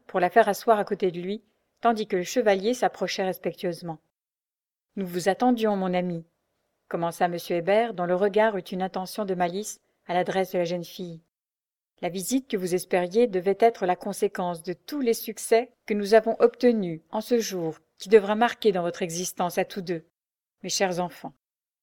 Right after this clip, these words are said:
Qui marquera surtout dans la mienne, monsieur », répliqua avec vivacité Henriette. Ce dont je me souviendrai tant je serai en ce monde, c'est qu'il s'est trouvé pour me sauver de la plus horrible situation,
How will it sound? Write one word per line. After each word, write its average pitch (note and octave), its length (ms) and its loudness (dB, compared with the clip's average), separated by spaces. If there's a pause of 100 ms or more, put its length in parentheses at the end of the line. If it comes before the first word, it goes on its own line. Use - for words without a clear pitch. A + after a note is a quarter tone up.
(460)
Qui G#3 100 -4
marquera F#3 460 2
surtout - 360 -8
dans G3 120 0
la E3+ 100 0
mienne, B3+ 300 4
monsieur », F3+ 440 -6 (640)
répliqua F3+ 480 0
avec F3 200 4
vivacité F3 580 0
Henriette. E3+ 440 -4 (720)
Ce - 140 -2
dont G#3 220 0
je G3 100 -4
me G3 100 -2
souviendrai A3+ 720 0 (480)
tant B3+ 160 4
je A3+ 100 -4
serai G#3+ 320 2
en F3+ 80 2
ce F#3+ 140 -4
monde, F#3+ 380 -6 (400)
c'est G#3 140 -6
qu'il G#3+ 140 -6
s'est A3+ 140 0
trouvé G3+ 340 0
pour F3+ 160 -4
me F#3 100 -2
sauver G#3+ 380 4
de F3+ 80 0
la F3 120 4
plus F3 260 -4
horrible A3+ 360 2
situation, G#3 720 -2